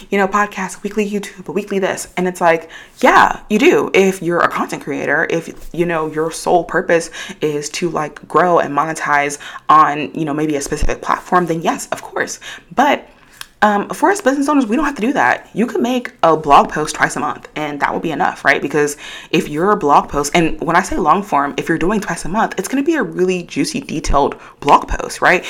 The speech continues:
Like, if I took this, ooh, sorry, y'all, but if I took this episode and I turned it,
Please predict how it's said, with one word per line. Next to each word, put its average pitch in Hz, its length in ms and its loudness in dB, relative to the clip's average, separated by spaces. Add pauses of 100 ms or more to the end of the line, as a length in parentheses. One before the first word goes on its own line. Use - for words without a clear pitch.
(140)
Like, 185 120 4
if 196 180 -2
I 226 240 2
took - 420 0
this, - 480 -6
ooh, - 200 -4
sorry, 147 240 2
y'all, 143 220 2 (240)
but 185 100 0
if 190 140 -4
I 240 220 0
took - 380 -6
this 156 320 -2
episode - 600 -6 (580)
and 165 100 2
I 165 120 6
turned 175 320 -2
it, 127 200 -2